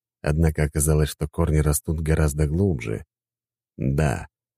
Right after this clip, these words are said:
легионеры Марка отличались от легионеров Земли очень сильно, в первую очередь тем, что не все они были одарёнными. Но методы ведения войны были взяты на вооружение и показали свою эффективность.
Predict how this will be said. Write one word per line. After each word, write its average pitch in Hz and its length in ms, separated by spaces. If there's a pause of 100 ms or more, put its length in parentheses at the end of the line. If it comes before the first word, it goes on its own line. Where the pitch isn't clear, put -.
(160)
легионеры 90 600
Марка 113 360
отличались 101 600
от 73 140
легионеров 76 680
Земли 87 380
очень 80 320
сильно, 92 520 (600)
в - 80
первую 69 340
очередь 69 380
тем, 80 240 (480)
что - 220
не 80 120
все 98 300
они 90 240
были 85 200
одарёнными. 80 840 (1080)
Но 92 340
методы 120 560
ведения 95 520
войны 87 420
были 82 240
взяты 80 380
на 80 140
вооружение 78 720
и 76 60
показали 82 540
свою 76 420
эффективность. 76 720